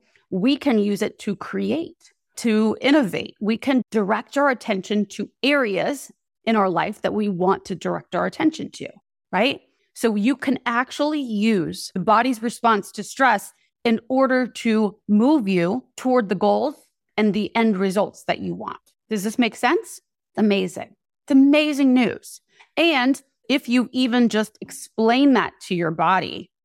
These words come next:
right? "Oh, okay, this is a stress response." This doesn't necessarily have to be a bad thing. This doesn't mean I'm going to die. It really depends on what, how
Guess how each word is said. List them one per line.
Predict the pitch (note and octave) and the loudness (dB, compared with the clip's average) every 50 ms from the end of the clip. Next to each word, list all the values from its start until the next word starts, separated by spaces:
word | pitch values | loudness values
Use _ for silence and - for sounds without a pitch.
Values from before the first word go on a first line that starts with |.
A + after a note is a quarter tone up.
| _ _ | _ _
right? | - E3+ E3+ F3 - - _ _ _ | 0 0 0 0 -2 -6 _ _ _
"Oh, | A3+ B3 B3+ B3 G3+ E3+ D#3+ - _ _ - | 2 2 4 2 2 0 -4 -8 _ _ -4
okay, | A#3 - B3 G#3+ F#3+ | -4 0 0 0 0
this | G3 G3+ - | 0 -2 -4
is | A3+ F#3+ | -6 -8
a | G#3+ G3+ | -8 -8
stress | - - G3+ G3+ - - | -4 -4 -4 -4 -4 -4
response." | G3+ G3 F#3 - - - - - - - - - - _ _ _ _ _ | -8 -8 -10 -6 -8 -8 -8 -8 -12 -16 -18 -20 -20 _ _ _ _ _
This | - C4+ C4+ - | -2 -2 0 0
doesn't | C#4+ C#4 C4+ D4 C#4 - | 0 2 2 2 0 0
necessarily | - A#3+ - - A3 - - - A3+ A#3 A3+ A3+ G#3 G#3 | -2 -4 -4 -6 -12 -12 -6 -4 -2 0 0 0 0 0
have | G3+ E3+ - - G3 G#3 G#3 - _ | -2 -4 -6 -6 -6 -6 -6 -10 _
to | - - A3 G3+ | -10 -6 -6 -6
be | F3+ - G#3+ G#3 G#3 - - - | -6 -4 -2 -2 -2 -2 -4 -4
a | G3 F3+ F3+ | -4 -4 -4
bad | F3 E3 - F#3+ G3 G#3 G#3+ A3 A3 G3+ F3 - _ _ _ _ | -4 -4 -2 -2 0 0 0 0 -2 -4 -6 -14 _ _ _ _
thing. | A3+ A3 G#3+ F#3 - - - _ _ - | 0 2 2 0 0 -4 -10 _ _ -4
This | A#3 A#3+ A3 - | -4 -4 -4 -2
doesn't | - G#3+ A#3+ A#3+ C#4 - - | -2 -2 0 0 -2 -4 0
mean | - A3+ A3+ A3+ A#3 A3 - | 0 0 2 2 0 -2 -2
I'm | - G#3+ G#3 F3+ | 0 -2 0 0
going | F3 G3 G3 G3+ G3+ G3 F#3+ | 0 0 0 0 0 -2 -2
to | - - F3+ | -4 -6 -8
die. | D3+ - E3+ D3+ D3+ - - - - _ _ _ _ | -4 -2 -2 -2 -2 -4 -6 -8 -12 _ _ _ _
It | - - - | -10 -8 -8
really | F#3 F3 E3 G3+ A#3 A#3+ B3+ C4+ B3+ | -8 -6 -4 -2 0 0 0 0 0
depends | G#3+ A#3+ - - - - C#4 C#4 C4+ - F3+ F#3+ G3 G#3 - - - _ _ _ _ _ - | -2 -4 -6 -6 -8 -4 -2 0 2 2 2 2 0 -2 -6 -12 -20 _ _ _ _ _ 0
on | G#3+ G3+ G3+ G3 F3 E3 E3+ | 0 2 2 0 -2 -6 -4
what, | F3+ G3 G#3 - | -2 -2 -2 -2
how | - - - G#3+ A3+ A#3 B3+ C4 A#3+ | -4 -6 -4 0 0 2 2 0 -2